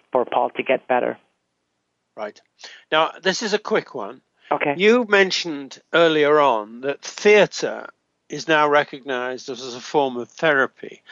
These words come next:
Speaker 1: Mm-hmm.
Speaker 2: It sounds to me from what you're saying that theatre is also a means of building a caring community.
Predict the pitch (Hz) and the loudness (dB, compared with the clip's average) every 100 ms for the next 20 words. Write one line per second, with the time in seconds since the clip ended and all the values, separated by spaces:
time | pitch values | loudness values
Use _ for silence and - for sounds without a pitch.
0 | - 143 143 170 170 - - 208 214 220 | -4 -2 2 2 2 2 2 4 4 2
1 | 190 - 185 185 180 135 - 135 127 147 | 0 -4 -2 2 0 -2 -10 -12 -6 -6
2 | - 135 127 117 - - 196 143 117 113 | -6 -12 -12 -12 -12 -2 2 2 -2 -10
3 | 123 143 143 - 208 208 185 - 117 117 | -14 -10 -10 -8 0 0 0 -4 -8 -8
4 | 160 135 160 180 160 156 127 127 143 135 | -10 0 2 4 2 0 2 4 2 2
5 | 143 143 139 139 - - - - 139 139 | 0 0 -2 -6 -14 -18 -20 -4 0 2
6 | 113 175 165 156 156 151 151 - 139 - | 2 4 6 6 4 2 -2 -6 -6 -4
7 | 160 147 135 123 117 - 135 135 131 117 | 2 4 2 -2 -8 -8 -6 -4 -4 -6
8 | - 113 - | -10 -14 -14